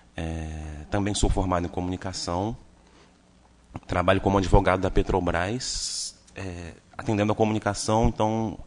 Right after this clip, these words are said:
trabalhando com essa parte também de, de, de patrocínios e de projetos culturais incentivados.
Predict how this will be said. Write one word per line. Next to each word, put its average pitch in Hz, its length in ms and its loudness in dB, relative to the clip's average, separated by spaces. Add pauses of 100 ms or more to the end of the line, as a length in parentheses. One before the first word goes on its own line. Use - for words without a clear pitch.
trabalhando 98 480 0
com 101 80 0
essa 101 140 -2
parte 98 360 4
também 101 280 -2
de, 95 220 -4
de, 90 420 -6 (460)
de - 100 -4
patrocínios 104 960 0
e 98 80 -2
de 92 400 -2
projetos 92 440 4
culturais 95 440 -2
incentivados. 95 920 -6